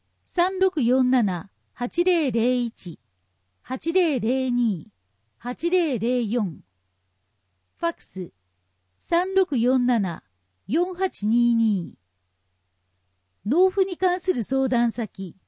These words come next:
納税課徴収第一、第二係。電話、三六四七四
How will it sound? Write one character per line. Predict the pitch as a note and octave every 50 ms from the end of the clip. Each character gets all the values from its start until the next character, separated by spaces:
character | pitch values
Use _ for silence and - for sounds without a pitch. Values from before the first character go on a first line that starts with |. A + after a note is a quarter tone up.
| _ _ _ _ _ _ _ _ _ _ _ _ _ _ _ _
納 | G#3 C4 E4 F4 F4
税 | B3+ E4+ E4 D#4+ D#4
課 | _ - A#3+ A#3 G3+ - - _
徴 | - E4+ F4+ F#4
収 | F4 - - E4 E4 E4+ C4 F3
第 | D#3+ A3+ C4+ D#4+ E4 D#4+
一、 | - _ - C#4 C#4 - -
第 | F#3 B3+ C4 D4 D4+ D#4
二 | D#4+ C#4+
係。 | B3+ C#4 - - A3+ G3+ D#3+ E3 - _ _ _ _ _ _ _ _ _ _ _ _ _ _ _ _ _ _ _ _ _ _ _
電 | F3 C4+ D4 C#4 B3+ A#3
話、 | A3+ G#3+ G#3 - _ _ _ _ _ _ _ _ _ _ _
三 | _ - E4 F4 F#4 G4
六 | F#4+ F#4+ - -
四 | B3 A#3+ C4 C#4 C4 C4
七 | C4 B3+ A3 G3 F#3 E3+ - _ _ _ _ _ _ _
四 | - F#3+ D#4+ F4+ F#4